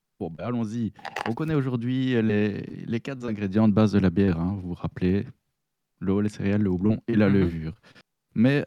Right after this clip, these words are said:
Speaker 1: euh, un de ces ingrédients n'a pas toujours été là. Euh, il s'agit en fait du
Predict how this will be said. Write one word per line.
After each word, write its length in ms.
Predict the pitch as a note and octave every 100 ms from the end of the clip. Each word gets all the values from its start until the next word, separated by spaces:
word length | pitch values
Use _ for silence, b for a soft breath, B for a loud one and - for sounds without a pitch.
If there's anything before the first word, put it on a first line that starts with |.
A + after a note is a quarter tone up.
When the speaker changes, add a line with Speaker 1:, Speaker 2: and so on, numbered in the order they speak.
| -
Speaker 1:
euh, 180 | G#2 G2+
un 80 | D#3
de 60 |
ces 160 | - A2
ingrédients 400 | G2+ G2 F#2+ A#2
n'a 100 | G#2
pas 180 | - -
toujours 340 | - G#2 G2+
été 200 | F#2+ -
là. 320 | E2 G2 C#3 -
Euh, 240 | F#2+ F2+ F2+
il 80 |
s'agit 360 | G2 F2 E2+ A2+
en 80 | E2+
fait 260 | - A#2+ -
du 400 | - F2+ F#2 A#2+